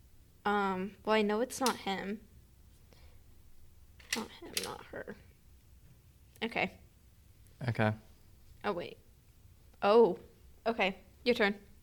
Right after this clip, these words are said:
Speaker 2: Would I, hmm. Would this person be banned from a fifty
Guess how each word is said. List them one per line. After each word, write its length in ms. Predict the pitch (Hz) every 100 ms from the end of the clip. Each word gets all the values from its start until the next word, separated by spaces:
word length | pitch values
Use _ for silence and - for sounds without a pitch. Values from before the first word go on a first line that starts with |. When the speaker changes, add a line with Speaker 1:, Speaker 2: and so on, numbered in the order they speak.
| - - - - - - - - - - - - - - - - 131
Speaker 2:
Would 280 | 127 123 - -
I, 640 | 117 110 117 127 156 151 - - - - - - - - - - - - -
hmm. 120 | 113 113 - - - - - - - - - - - - - - - - - - - - - - - - - - - - - - - - - - - - - - - - -
Would 460 | 131 120 123 120 120
this 200 | 139 -
person 800 | - 120 113 - 110 101 98 101 - - - - - - - - - 113
be 420 | 120 110 107 110 -
banned 720 | 120 110 110 107 101 98 95 104 - - - - - - - - - - -
from 320 | - 110 104 107
a 60 |
fifty 720 | - 120 - - 113 110 113